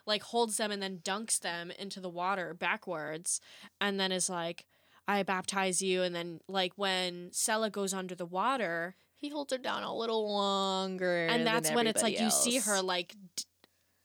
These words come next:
Speaker 1: drowning in the water like the woman in the beginning.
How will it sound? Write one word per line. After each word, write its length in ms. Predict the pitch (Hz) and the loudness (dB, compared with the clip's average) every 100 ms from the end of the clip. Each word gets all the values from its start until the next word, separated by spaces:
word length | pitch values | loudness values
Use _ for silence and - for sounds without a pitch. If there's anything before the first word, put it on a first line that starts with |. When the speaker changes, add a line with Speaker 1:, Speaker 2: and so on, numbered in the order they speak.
| - | -12
Speaker 1:
drowning 600 | 220 220 196 233 254 196 | -6 0 0 0 -2 -4
in 80 | 175 | -4
the 60 | 180 | -4
water 400 | 185 202 233 185 | 2 2 4 0
like 260 | 170 165 - | -2 -6 -4
the 80 | |
woman 340 | 180 196 214 185 | -2 -2 0 -2
in 120 | 170 | -4
the 60 | 170 | -6
beginning. 800 | 175 185 247 381 202 - - | -6 -2 0 2 0 -2 -12